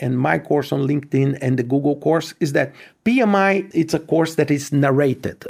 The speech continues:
So there is a narrator that is explaining. On the course on LinkedIn, I am the one speaking with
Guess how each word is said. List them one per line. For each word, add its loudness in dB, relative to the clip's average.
So 0
there 2
is 0
a 2
narrator 0
that 0
is -2
explaining. 0
On 2
the 2
course 0
on 0
LinkedIn, 0
I -2
am 2
the 0
one -4
speaking -6
with -2